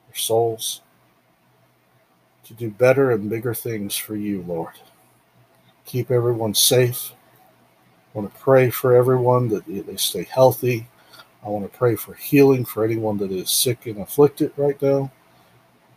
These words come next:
And I just, just pray that you surround your love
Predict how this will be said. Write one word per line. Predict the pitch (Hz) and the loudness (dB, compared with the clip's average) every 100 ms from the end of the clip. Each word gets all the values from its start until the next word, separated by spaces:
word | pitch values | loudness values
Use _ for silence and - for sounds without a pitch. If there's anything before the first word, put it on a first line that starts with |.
| _ _ | _ _
And | 107 104 | -10 -6
I | 104 | -6
just, | 101 98 - - _ _ _ | -4 -4 -4 -8 _ _ _
just | - 107 - | -10 -8 -6
pray | - 120 120 | 2 4 6
that | 110 104 - _ _ _ _ _ | 4 0 -2 _ _ _ _ _
you | 117 123 | -10 -6
surround | - - 104 117 131 143 147 135 - | -4 -4 -2 4 6 6 4 2 -6
your | 98 | -6
love | 98 117 127 127 - | 2 4 6 4 -2